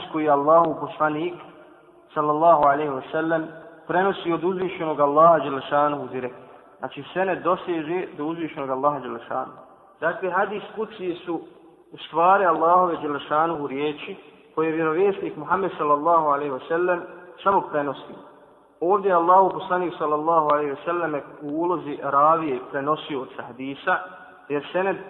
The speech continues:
kod hadisa kudsija doseže do Allaha dželle šanuhu. Hadisi kudsi možemo razlikovati od običnog hadisa, od, po tome što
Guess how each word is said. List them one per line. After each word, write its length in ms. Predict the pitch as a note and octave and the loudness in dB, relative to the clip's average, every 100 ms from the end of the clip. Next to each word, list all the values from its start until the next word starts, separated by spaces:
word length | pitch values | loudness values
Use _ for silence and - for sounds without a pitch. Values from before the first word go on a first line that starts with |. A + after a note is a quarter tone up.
| - | -6
kod 120 | E3+ | -6
hadisa 440 | D#3 F3 F#3 F3+ - - | -2 -2 -2 -6 -14 -10
kudsija 320 | G3+ - E3+ | -8 -4 -6
doseže 540 | D#3+ F#3+ F#3 F#3 D#3 D3 | -2 -4 -4 -8 -8 -6
do 120 | C#3+ | -4
Allaha 360 | C#3 D3 D#3+ | 0 2 2
dželle 200 | C#3 C3 B2+ | 0 -8 -12
šanuhu. 240 | - A#2+ A#2+ - - _ _ | -10 -10 -10 -20 -20 _ _
Hadisi 440 | D#3 F#3+ G#3 - F3+ | -2 -2 -2 -8 -8
kudsi 260 | A3 - F#3+ | -8 -4 2
možemo 380 | G#3 F#3+ F3 | 2 2 4
razlikovati 680 | E3 F3+ G3 F#3+ - E3 D#3 | 6 6 6 0 0 0 0
od 80 | E3 D3+ | -4 -2
običnog 460 | D#3+ F#3 B2+ D3+ C3 | 0 -2 -4 -6 -6
hadisa, 440 | C3+ C3 D3 D3+ D3 | -8 -8 -8 -4 -4
od, 80 | C3 - - - | -6 -12 -20 -10
po 60 | D#3+ | -8
tome 400 | D3+ G#3 G3 F3 | 2 2 2 -2
što 400 | - E3+ D#3+ - | -4 -2 -2 -2